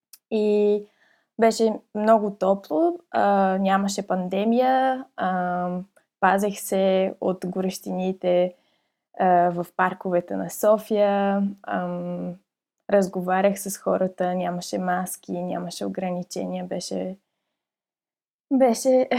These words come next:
<laughs> така, както винаги си е. И, и да, а други пък, а, скици са правени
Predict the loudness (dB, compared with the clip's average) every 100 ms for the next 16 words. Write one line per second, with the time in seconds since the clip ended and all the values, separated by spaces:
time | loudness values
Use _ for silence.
0 | -2 -4 4 6 6 4 -2 -2 0 0
1 | 0 0 2 2 2 0 -2 -4 -2 2
2 | 2 2 -8 _ _ _ _ _ _ _
3 | -2 2 4 4 4 4 4 2 2 -2
4 | -8 _ _ _ _ _ _ _ _ _
5 | 0 4 4 4 6 8 8 6 4 2
6 | 2 0 0 -2 _ 2 4 4 2 -6
7 | -8 -6 -6 -4 0 0 2 0 0 0
8 | 0